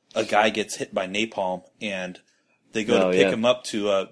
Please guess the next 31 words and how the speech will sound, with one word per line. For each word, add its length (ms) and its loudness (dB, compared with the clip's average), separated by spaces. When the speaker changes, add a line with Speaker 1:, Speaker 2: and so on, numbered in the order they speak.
Speaker 1:
take 180 -2
him 60 -8
to 60 -6
the 60 -8
helicopter 500 -2
and 220 -10
his, 300 -8
like, 220 -6
the 80 -16
skin 320 -4
around 240 -4
his 180 -8
ankles 380 -8
just 220 -12
falls 280 0
off. 240 -2
That 220 4
actually 420 -4
happened. 540 -4
Like 220 -4
that. 260 0
Speaker 2:
Wow. 300 -2
Speaker 1:
Like, 240 -2
they 320 -6
said 220 -2
that 160 -6
they 120 -2
perfectly 560 -8
recreated 540 -4
that 180 -2
scene 420 -8